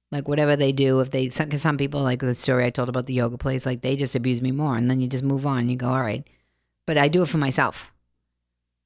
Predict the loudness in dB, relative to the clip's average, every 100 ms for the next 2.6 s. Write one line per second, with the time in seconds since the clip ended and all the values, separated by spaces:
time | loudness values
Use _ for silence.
0 | _ -2 0 0 0 0 0 0 -2 0
1 | -2 0 -2 -2 -2 -2 -2 -4 -2 -4
2 | -2 -2 -2 -2 0